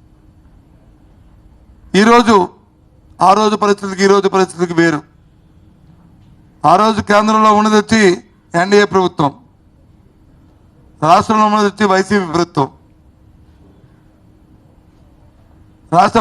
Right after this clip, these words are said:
పగ్గాలు, రాష్ట్ర అధికారంలో వైసీపీ మా చేతి, మా పార్టీ చేతుల్లో ఉన్నప్పటికీ కూడా, కేంద్రంలో పూర్తి స్థాయి మెజారిటీతో ఎన్డీఏ ప్రభుత్వం ఆ రోజు ఉంది.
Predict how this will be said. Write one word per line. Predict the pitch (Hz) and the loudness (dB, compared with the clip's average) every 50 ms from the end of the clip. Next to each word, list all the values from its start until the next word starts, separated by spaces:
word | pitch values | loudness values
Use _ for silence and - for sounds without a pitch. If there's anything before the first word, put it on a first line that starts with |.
| - | -2
పగ్గాలు, | 208 202 196 214 220 220 208 202 | -2 -2 -2 -2 0 2 2 2
రాష్ట్ర | 208 202 226 220 202 202 | 2 2 0 0 0 -2
అధికారంలో | 180 208 220 220 214 214 220 220 220 196 175 - - _ _ _ - | -2 -2 -2 -2 -2 0 0 2 2 2 0 -2 -6 _ _ _ -2
వైసీపీ | 190 196 196 226 214 185 190 | -2 0 0 0 -2 0 0
మా | 196 202 202 - | 0 0 0 0
చేతి, | 208 208 208 202 185 190 | -2 -2 -2 -2 0 0
మా | 196 196 - | 0 0 0
పార్టీ | 202 208 196 233 220 - 208 | 0 0 0 -4 -6 -4 -4
చేతుల్లో | 208 208 226 214 220 214 196 190 | -2 -2 -2 -2 -2 -2 -2 -2
ఉన్నప్పటికీ | 202 214 214 208 208 196 - 208 196 - - | -2 -4 -4 -4 -6 -6 -4 -6 -6 -2 -2
కూడా, | 208 214 226 233 247 - - - _ _ _ _ _ _ _ - - - _ _ _ _ _ _ - - - - _ _ _ - - | 0 2 4 2 2 2 -4 -14 _ _ _ _ _ _ _ -20 -20 -20 _ _ _ _ _ _ -20 -20 -20 -20 _ _ _ -6 -2
కేంద్రంలో | 185 208 214 226 220 220 202 - - | -2 0 0 0 0 0 -2 -2 0
పూర్తి | 190 226 226 - - 220 214 - | 0 -2 0 0 -2 -2 -2 -2
స్థాయి | - - 208 196 180 170 165 - - _ _ _ _ _ _ _ _ _ _ _ _ _ _ _ _ _ - _ _ _ _ _ _ _ _ _ _ _ _ _ _ _ _ _ _ _ _ _ _ - 175 | 0 0 0 2 0 -2 -4 -10 -16 _ _ _ _ _ _ _ _ _ _ _ _ _ _ _ _ _ -20 _ _ _ _ _ _ _ _ _ _ _ _ _ _ _ _ _ _ _ _ _ _ -2 -2
మెజారిటీతో | 190 190 214 208 208 196 - 208 202 190 185 | 0 2 2 0 0 0 0 -2 0 0 0
ఎన్డీఏ | 185 196 202 202 196 - | 0 0 0 0 0 0
ప్రభుత్వం | 185 190 185 175 185 185 175 | -2 -2 -2 0 0 2 2
ఆ | 175 180 | 2 2
రోజు | 175 156 151 160 | 0 -2 -4 -4
ఉంది. | 160 147 135 135 | -4 -4 -6 -8